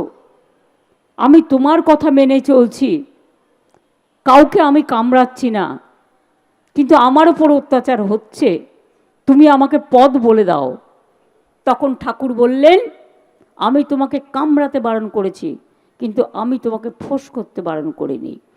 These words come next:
মানুষের অধিকার, অধিকার সবার আছে, আপনারও আছে, আমারও আছে,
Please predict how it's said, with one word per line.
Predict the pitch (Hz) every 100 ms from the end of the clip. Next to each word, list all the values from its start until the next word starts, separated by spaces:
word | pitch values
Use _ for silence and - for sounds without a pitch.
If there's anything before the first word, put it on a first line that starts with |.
| _ _ _
মানুষের | 196 208 240 247 294 220
অধিকার, | 208 254 302 339 320 - - _ _ _
অধিকার | 208 220 269 269 240
সবার | - 247 233 214
আছে, | 180 156 - - _ _ _ _ _
আপনারও | 240 240 - 277 277 277
আছে, | 285 277 359 381 - - - _ _ -
আমারও | 226 277 302 294 277
আছে, | 269 262 349 370